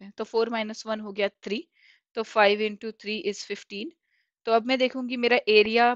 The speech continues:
बड़ा है मैक्स एरिया से, यस, अपडेट कर दूंगी फ़िफ़्टीन से। अब देखना है फ़ाइव छोटा है कि सिक्स छोटा है, फ़ाइव छोटा है, जो आर है मेरा, तो अब मैं आर को करूंगी और डिक्रीमेंट, तो मेरा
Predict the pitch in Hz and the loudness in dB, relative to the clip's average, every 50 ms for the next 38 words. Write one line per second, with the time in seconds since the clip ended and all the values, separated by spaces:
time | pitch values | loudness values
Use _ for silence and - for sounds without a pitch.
0 | 226 - - 190 202 202 208 220 254 247 240 233 226 220 - - 240 226 233 233 | -2 -6 -4 0 2 4 4 4 2 0 -4 -4 -6 -8 -8 -8 -4 -2 -2 -2
1 | - 240 226 185 175 185 196 - - - - _ _ _ _ _ _ _ - 180 | -4 -6 -6 -4 -4 -4 -4 -4 -8 -16 -20 _ _ _ _ _ _ _ -14 -14
2 | 170 165 175 185 185 - - 196 190 180 180 190 185 180 190 - - 190 - _ | -10 -6 -6 -6 -6 -4 -4 -4 -4 -4 -6 -10 -10 -10 -12 -12 -12 -16 -16 _
3 | 190 185 185 185 - 185 185 196 _ _ _ _ _ _ _ _ _ _ _ _ | -18 -16 -16 -14 -12 -12 -12 -12 _ _ _ _ _ _ _ _ _ _ _ _
4 | _ _ _ _ _ _ - - - _ - 226 262 339 381 349 277 220 240 233 | _ _ _ _ _ _ -20 -20 -14 _ 2 4 4 4 2 0 0 2 2 2
5 | 233 233 233 220 233 233 - - _ _ _ _ _ _ - 240 247 285 - - | 2 0 -6 -4 -2 -2 -4 -4 _ _ _ _ _ _ 6 6 8 6 4 0
6 | 294 262 - 269 269 277 269 262 - 294 277 - 262 - - - - 185 - 175 | -6 -2 0 2 4 4 4 2 2 -2 -10 -10 -10 -10 -12 -12 -14 -12 -12 -12
7 | 170 180 185 _ _ - 233 233 240 233 - - - - - 151 151 196 _ _ | -14 -14 -16 _ _ 0 2 2 2 2 -2 -8 -12 -10 -10 -10 -12 -12 _ _
8 | 175 240 - - 202 196 196 196 202 196 180 170 170 175 - 220 _ _ _ _ | -8 -8 -4 0 4 4 6 4 4 2 -6 -12 -12 -14 -18 -18 _ _ _ _
9 | - _ _ _ - 208 202 190 196 202 214 - - 196 180 180 - 196 - 196 | -20 _ _ _ -4 -2 -2 -2 -2 -4 -4 -2 0 0 0 0 -4 -8 -8 -8
10 | 185 185 190 240 294 320 - 202 196 208 262 254 214 202 185 - 175 175 175 165 | -10 -8 -8 -8 -6 -4 -2 -2 0 -2 -2 -4 -8 -10 -10 -10 -10 -14 -14 -16
11 | 180 _ _ _ _ _ _ _ - 190 202 196 196 | -20 _ _ _ _ _ _ _ -14 -8 -6 -6 -6